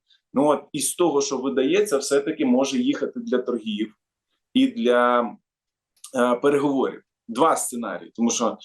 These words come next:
е, якщо будуть переговори між нами, Штатами і росіянами, то обстрілів не буде. А якщо буде <laughs> якраз таки шантаж Росії і шантаж нас, то обстріли можуть бути, тому що самі обстріли на, по Келлогу, ну, умовному,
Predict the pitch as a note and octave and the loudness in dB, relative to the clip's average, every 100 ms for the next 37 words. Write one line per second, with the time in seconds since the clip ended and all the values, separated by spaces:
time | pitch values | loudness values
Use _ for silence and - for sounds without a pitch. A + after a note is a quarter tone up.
0 | - - - A2+ A2 A2 G#2+ - A#2+ B2+ | -20 -6 0 2 4 4 2 2 0 2
1 | F3 D3+ D#3 D#3 - C#3+ C#3 C#3+ D3+ C3+ | 2 2 2 2 2 2 2 2 2 2
2 | A#2+ B2+ B2+ C#3+ B2 A2+ - B2+ A#2+ A#2 | 0 -2 0 2 2 -2 0 0 0 -2
3 | A2+ A#2+ A#2+ B2 A#2+ G2+ F#2 F2 - _ | 0 -2 0 2 2 0 -6 -12 -16 _
4 | _ _ - - C#3+ - D3 C3+ C3 B2+ | _ _ 0 2 2 0 -2 2 2 4
5 | C3 E3 A#3 F#3 C#3 A2 - _ - A#2+ | 2 0 0 2 0 -2 -10 _ -2 2
6 | C#3 - E3 D3 D#3 D3 D3 - - B2 | 2 0 -2 0 -2 2 2 0 -4 -12
7 | - - - A#2+ - B2 C3+ B2+ - - | -12 -8 -4 -2 0 0 2 0 -2 -14
8 | - - D#3+ D3+ - D#3+ D3+ C#3 C#3 C3+ | -2 2 2 2 4 4 4 0 -2 -2
9 | D3 D3 C3 C3 B2+ - C3 C#3 C3 B2 | -4 -2 -2 0 -2 0 0 2 0 0
10 | D#3 G3 G#3+ - _ _ _ D3 C#3+ D#3+ | 0 0 -2 -8 _ _ _ 0 2 -2
11 | - D#3+ D3+ D3 D3+ C3+ C3 B2+ F3+ D#3 | -2 0 2 2 0 0 -4 -4 -2 -2
12 | B2+ C#3 C#3 A#2+ C3 C#3+ D3+ - C3+ C3+ | 0 0 2 0 2 2 2 2 0 2
13 | B2 A#2+ - B2+ D3 D3+ C3+ B2 B2+ B2+ | 2 2 0 0 2 2 2 0 -2 -2
14 | A#2+ B2 B2 A2 A2+ A2 G#2+ | 0 0 0 0 -4 -6 -10